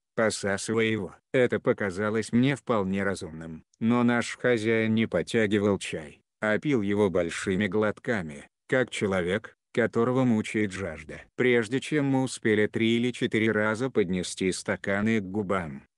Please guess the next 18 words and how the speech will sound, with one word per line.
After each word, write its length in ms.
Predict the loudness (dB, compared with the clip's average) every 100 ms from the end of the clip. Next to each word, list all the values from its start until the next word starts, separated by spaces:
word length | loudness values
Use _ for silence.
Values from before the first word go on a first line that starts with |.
| _
рискуя 680 | 0 2 0 -2 0 2 2
обжечься 760 | -2 0 2 2 -2 -4 -2 -2
кипятком, 640 | -4 -6 -6 -8 -10 -12 _ _
он 200 | 2 2
уже 240 | 2 0 0
допил 400 | 0 0 0 0
первый 420 | 2 2 2 0
стакан 520 | 0 -2 0 -2 -2
и 40 |
наполнил 560 | -2 -2 0 0 2 2
его 320 | 2 0 -4
снова. 600 | -6 -4 -2 -2 -6 -14 -6
Когда 420 | 0 0 0 -2
со 200 | -2 -4
вторым 480 | -2 -2 0 0 -2
стаканом 760 | -4 -4 0 0 0 0 0
было 220 | 2 0 0
покончено, 760 | -2 -4 -6 -8 -10 -12 -14